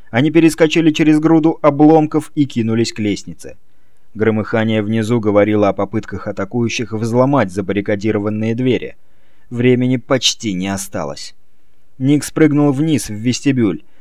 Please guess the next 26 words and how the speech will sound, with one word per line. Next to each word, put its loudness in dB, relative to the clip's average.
Дверь 6
уже 4
подалась, 4
и 4
в 4
образовавшуюся 2
щель 0
лез 0
один -2
из -4
чужаков. -6
Этот 0
был 4
без -2
шлема. -6
Рыже-зеленая 0
полосатая -2
морда, -2
заросшая -4
коротким -2
мехом, -4
треугольные 2
уши, -8
большие -2
кошачьи -6
глаза. -6